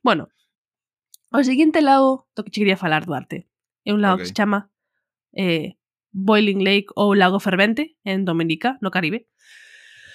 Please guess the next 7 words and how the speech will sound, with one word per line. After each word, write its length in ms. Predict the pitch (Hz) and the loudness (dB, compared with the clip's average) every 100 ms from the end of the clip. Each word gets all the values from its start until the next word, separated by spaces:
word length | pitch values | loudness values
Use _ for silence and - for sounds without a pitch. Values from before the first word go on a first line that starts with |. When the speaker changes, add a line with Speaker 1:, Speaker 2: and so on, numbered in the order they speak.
| - | -20
Speaker 2:
Vale. 160 | - - | -6 2
Speaker 1:
Ah, 320 | 285 294 294 - - - - _ _ _ _ - | 6 6 6 2 -6 -10 -18 _ _ _ _ -4
este 200 | 392 392 | 0 4
lago 440 | 320 269 269 - _ | 6 4 0 -4 _
está 480 | - - 202 190 _ _ _ | -8 0 0 0 _ _ _
constantemente 640 | 277 262 349 339 240 180 196 | 0 2 2 2 2 0 -2
fervendo 560 | 190 170 147 127 - | -4 -2 -4 -6 -12